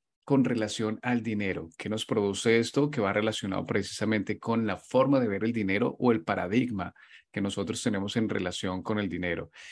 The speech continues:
Y ese paradigma hace alusión a lo que nosotros hemos escuchado, la relación que tuvieron papá y mamá con el dinero, que finalmente tiende a ser una herencia. Hablamos y acabamos de terminar el tema de el dinero como herramienta,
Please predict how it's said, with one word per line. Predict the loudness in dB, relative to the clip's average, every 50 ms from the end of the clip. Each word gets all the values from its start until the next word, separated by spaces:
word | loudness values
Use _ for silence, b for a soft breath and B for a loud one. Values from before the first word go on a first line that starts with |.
| B B B -4
Y | -4
ese | -2 0
paradigma | 2 4 6 8 8 8 8 8 8 8 8 8 8 8 4 0 0 0
hace | 0 0 0 0 0 0 0 0 -2 -4
alusión | -4 -4 -4 -4 -6 -4 -4 -2 -2 -2 -2 -4 b b b b b b
a | -2 0
lo | 0 0 0
que | -2 -4
nosotros | -6 -6 -8 -10 -8 -8 -8 -4 -2
hemos | -2 -2 0 -2 -2
escuchado, | -4 -4 -6 -6 -6 -6 -4 -2 -2 -2 -2 -2 -4 -8 -12 b b b b b _
la | -4 -2 -2 0
relación | 0 -2 -2 -4 -4 -4 -2 0
que | 0 0 0 -4 -10 -4
tuvieron | 0 2 4 6 6 8 8 8 8 6
papá | 4 2 2 0 0 2
y |
mamá | 2 2 2 2 2 0 0
con | -2 -2 -2
el | -2 -2
dinero, | -2 -2 -2 -2 -2 -2 -4 -6 -8 _ _ _ _ _ _
que | -2 0
finalmente | 2 4 4 6 6 6 6 6 4 4 2 2 _ _ _ _
tiende | _ 2 4 4 6 4
a | 4
ser | 4 2 2 4
una | 4 4 2
herencia. | 2 2 0 -2 -4 -8 -12 -12 -12 -12 -14 b b b b b b b b
Hablamos | 0 4 6 6 8 8 6 4 2 0 0 0
y | 0
acabamos | 0 0 0 -2 -2 0 0 0
de | -2 -2
terminar | -2 -4 -4 -4 -2 0 0 2 2
el | 2 0 0 0
tema | 0 2 4 4 4
de | 2 0 -2 -4 -4
el | -4 -4 -4 -4
dinero | -6 -6 -6 -6 -6 -6 -6
como | -2 2 2 4
herramienta, | 6 8 8 8 8 6 2 -2 -4 -4 -6